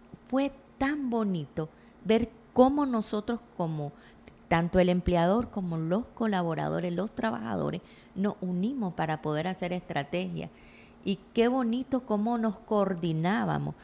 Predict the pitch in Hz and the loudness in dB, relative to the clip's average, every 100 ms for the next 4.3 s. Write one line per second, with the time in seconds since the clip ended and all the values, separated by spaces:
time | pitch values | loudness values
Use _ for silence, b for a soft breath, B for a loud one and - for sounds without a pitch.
0 | B B - 190 185 196 202 240 247 226 | B B -2 0 2 2 2 0 2 2
1 | 226 254 254 233 214 190 190 226 240 262 | 2 0 0 0 2 2 4 2 2 -2
2 | - 185 160 170 208 233 208 220 233 185 | 0 -2 0 -2 0 0 0 0 -2 -4
3 | - 180 202 233 202 180 180 214 233 214 | -2 -2 0 0 0 2 2 -2 -4 -6
4 | - 175 | -4 -6